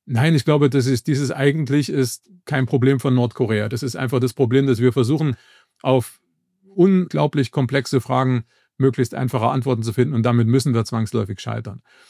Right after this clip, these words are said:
Aber kommen wir nochmal zu dieser Frauenfrage zurück, weil ich die ganz interessant und spannend finde. Ja klar, ne? Also N-, Nordkorea ist ja in unseren Augen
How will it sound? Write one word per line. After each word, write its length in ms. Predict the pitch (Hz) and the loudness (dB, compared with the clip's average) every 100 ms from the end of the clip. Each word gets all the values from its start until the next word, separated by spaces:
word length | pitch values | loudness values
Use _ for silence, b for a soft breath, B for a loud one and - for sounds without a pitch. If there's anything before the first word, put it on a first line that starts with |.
| b | b
Aber 400 | - 139 143 - | -2 2 2 0
kommen 180 | - 165 | -2 2
wir 40 | 180 | 2
nochmal 180 | 156 143 | 2 0
zu 100 | 135 | 0
dieser 220 | 135 135 | 0 0
Frauenfrage 560 | - 135 135 123 110 | 0 0 0 -2 -2
zurück, 260 | 107 113 110 | -4 -4 -4
weil 100 | 117 117 | -4 -4
ich 100 | - | -2
die 120 | 123 | -2
ganz 260 | 123 123 | 0 -2
interessant 480 | - 117 123 139 131 | -4 -6 -4 -4 -4
und 120 | 120 | -4
spannend 340 | - 127 123 107 | -2 0 0 -2
finde. 300 | 113 110 127 b b b b b _ | -4 -6 -8 b b b b b _
Ja 160 | 151 151 | -4 -2
klar, 280 | - 143 95 | 0 0 0
ne? 180 | 175 233 | -4 -4
Also 260 | 151 143 | -2 0
N-, 120 | 135 - | 0 0
Nordkorea 680 | 131 156 147 135 160 156 156 | -2 0 0 2 2 2 0
ist 220 | 165 120 | -2 -2
ja 120 | 131 | -2
in 160 | 135 151 | -2 -2
unseren 340 | 151 151 143 | 0 0 0
Augen 400 | 131 143 139 | 0 0 0